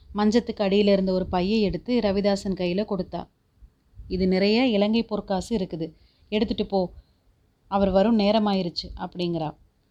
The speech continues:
ரவிதாசன் பையை வாங்கிட்டு புறப்பட்டப்போ, "கொஞ்சம் பொறு, அந்த வாலிபனை கோட்டைக்கு வெளியிலாவது கொண்டு போய் விட்டுரு.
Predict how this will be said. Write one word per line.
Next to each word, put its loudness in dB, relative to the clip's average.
ரவிதாசன் 2
பையை 2
வாங்கிட்டு 2
புறப்பட்டப்போ, -2
"கொஞ்சம் 4
பொறு, 0
அந்த -2
வாலிபனை 2
கோட்டைக்கு -2
வெளியிலாவது 2
கொண்டு 0
போய் -2
விட்டுரு. -6